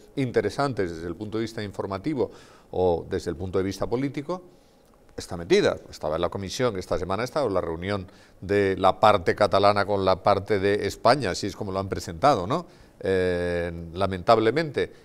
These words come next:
Y ahí estaba el señor Pablo Iglesias. Bueno, no estaba porque estaba enfermo, pero él estaba ahí, tenía, tenía una silla en esa comisión.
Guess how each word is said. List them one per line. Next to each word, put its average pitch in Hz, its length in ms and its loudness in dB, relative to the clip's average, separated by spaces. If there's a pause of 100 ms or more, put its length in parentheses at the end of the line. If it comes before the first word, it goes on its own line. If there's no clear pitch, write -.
(120)
Y - 40 -4
ahí 78 180 0
estaba 117 240 0
el 127 60 0
señor 82 240 -8
Pablo 85 260 -8
Iglesias. 123 340 -4
Bueno, 101 220 0
no 90 80 -4
estaba 113 400 2
porque 135 220 0
estaba 98 240 -2
enfermo, 107 440 0 (540)
pero 101 240 0
él 107 100 0
estaba 104 340 0
ahí, 180 120 0
tenía, 104 420 -4 (300)
tenía 95 240 -4
una 104 200 -2
silla 101 360 -2
en 92 60 -6
esa 95 180 -8
comisión. 82 420 -10